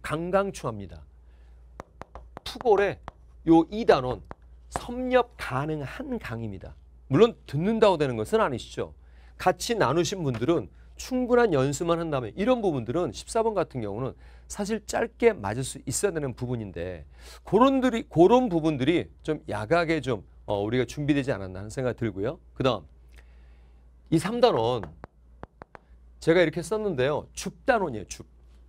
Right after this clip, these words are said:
주워가는 겁니다. 근데 이게 뒤에 있다 보니까 또 물리학 투라는 게 아무래도 좀 공부하는 그 분위기가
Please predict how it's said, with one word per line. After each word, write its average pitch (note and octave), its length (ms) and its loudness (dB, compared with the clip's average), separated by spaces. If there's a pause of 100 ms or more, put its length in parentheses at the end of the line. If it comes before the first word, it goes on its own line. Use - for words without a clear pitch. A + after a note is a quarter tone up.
(180)
주워가는 E3+ 640 -2
겁니다. D#2+ 320 -18 (800)
근데 E3 420 4
이게 C3 180 0
뒤에 F#3 380 -4
있다 D3+ 240 0
보니까 G2 380 -12 (380)
또 D#3 100 2
물리학 E3 460 0
투라는 A#2+ 340 -4
게 B2 260 0 (280)
아무래도 E3 640 2
좀 E3 220 -6
공부하는 D#3+ 640 0
그 C#3+ 100 -2
분위기가 C3 680 -4